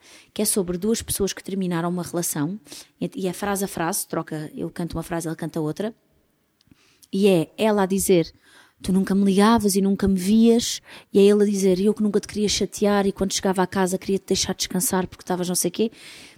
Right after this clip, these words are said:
E então é aquela coisa de, e, e isto lá está, mais uma vez amigos meus, dois amigos meus acabaram, muito meus amigos. Ela contava uma versão dela, ele contava uma versão dele. E eu pensava, "Porra, mas estas pessoas não conversam."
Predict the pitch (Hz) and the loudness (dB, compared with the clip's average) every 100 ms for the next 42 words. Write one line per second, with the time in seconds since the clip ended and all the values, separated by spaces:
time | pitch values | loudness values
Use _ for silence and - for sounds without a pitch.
0 | - 220 214 240 226 196 220 214 - 254 | -2 0 4 4 4 2 2 2 2 2
1 | 233 208 180 165 - _ _ _ _ _ | 2 2 2 0 -6 _ _ _ _ _
2 | _ 185 185 185 214 - 240 - 226 208 | _ -8 -6 -2 0 0 -2 0 0 -2
3 | - - - - 180 180 185 196 196 208 | -8 -16 -12 -4 -2 0 0 0 2 0
4 | 196 214 190 175 - 226 254 240 214 202 | 2 0 0 -2 2 4 6 4 2 0
5 | 190 - 180 151 165 208 202 226 196 196 | 0 -2 -2 0 -2 0 2 2 2 -2
6 | 185 165 165 - - - _ - 226 240 | 0 0 -2 -10 -18 -20 _ -4 -2 -2
7 | 233 226 208 202 - - 180 135 - - | 0 0 0 -2 -2 -2 -2 -4 -6 -6
8 | 190 214 - - 202 196 180 - 180 160 | 0 0 0 -2 -2 -2 -2 -4 -2 -2
9 | 123 - 190 165 113 - - - - _ | -2 -2 -2 -6 -10 -16 -20 -20 -20 _
10 | _ - - 220 294 277 214 - 196 190 | _ -10 -4 -2 -2 -2 -6 -6 -4 -2
11 | 170 156 110 - - | -2 -2 -2 -4 -6